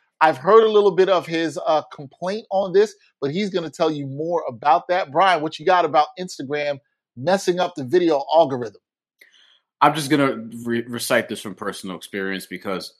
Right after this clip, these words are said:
Speaker 2: <clears throat> as I tried to find a story, like, actually covering this, nobody did it well enough. Everybody's
Speaker 1: Huh.
Speaker 2: just trying to give you the secrets to be like, "Oh, this is how you sort of beat the algorithm," and it's like a bullshit explanation of how you don't actually beat it. It's just, you know, some clickbaity shit.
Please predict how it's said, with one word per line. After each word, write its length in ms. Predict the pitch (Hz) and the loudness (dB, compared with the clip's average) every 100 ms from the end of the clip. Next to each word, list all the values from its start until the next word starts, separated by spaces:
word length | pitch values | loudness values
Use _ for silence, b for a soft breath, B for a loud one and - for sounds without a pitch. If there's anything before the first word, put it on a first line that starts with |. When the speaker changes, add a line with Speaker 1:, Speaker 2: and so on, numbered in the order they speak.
| _ | _
Speaker 2:
<clears throat> 140 | _ | _
as 500 | - - - 127 - | -6 0 0 0 -2
I 80 | 123 | -2
tried 280 | 117 170 160 | 2 4 4
to 80 | 143 | 4
find 260 | - 127 | 0 0
a 40 | 92 | 0
story, 720 | - - 107 120 147 160 156 | -6 -6 -4 -2 -2 -4 -8
like, 180 | 107 98 | -8 -4
actually 340 | 110 - - 117 | -4 -6 -8 -8
covering 360 | - 110 127 127 | -6 -4 -4 -2
this, 260 | 131 - | -4 -4
nobody 380 | 120 127 117 113 | -2 0 0 -4
did 180 | 95 98 | -6 -10
it 140 | 80 82 | -12 -12
well 200 | 78 64 | -12 -12
enough. 300 | - _ _ _ _ _ _ | -20 _ _ _ _ _ _
Everybody's 420 | 139 156 151 233 | 4 6 6 6
Speaker 1:
Huh. 60 | 123 | 4
Speaker 2:
just 160 | 117 | -2
trying 220 | - 135 127 | 2 4 4
to 60 | |
give 200 | 117 107 | -2 -4
you 80 | 113 | -6
the 80 | 101 | -8
secrets 560 | - 120 117 113 - - | -6 -6 -6 -10 -10 -14
to 80 | |
be 160 | 92 101 | -10 -8
like, 260 | 90 85 180 | -6 -4 0
"Oh, 320 | 208 101 - B B B | 0 0 -6 B B B
this 140 | 156 175 | -6 -4
is 120 | 180 | 0
how 160 | 202 180 | 4 4
you 200 | 156 160 | 2 -6
sort 280 | - 156 | -4 -2
of 100 | 127 | -2
beat 180 | 139 127 | -8 -8
the 120 | 117 | -2
algorithm," 560 | 110 117 117 120 123 113 | 2 2 0 -4 -2 -4
and 100 | 98 | -6
it's 120 | 95 | -8
like 140 | 107 95 | -10 -10
a 40 | |
bullshit 480 | - 107 107 - 104 | -12 -10 -10 -8 -8
explanation 600 | 98 - 92 95 - 95 | -8 -10 -8 -8 -10 -14
of 60 | 87 | -10
how 160 | 92 | -8
you 240 | 90 92 92 | -6 -8 -10
don't 240 | 95 90 | -10 -10
actually 460 | 87 90 - 87 80 | -8 -8 -10 -16 -16
beat 200 | 90 87 | -14 -10
it. 140 | 85 73 | -10 -10
It's 140 | - | -12
just, 240 | 92 - | -14 -14
you 80 | 98 | -12
know, 220 | 87 76 76 | -12 -12 -14
some 180 | - | -16
clickbaity 520 | 85 90 - 90 85 80 | -16 -18 -12 -10 -10 -12
shit. 280 | - 90 | -12 -12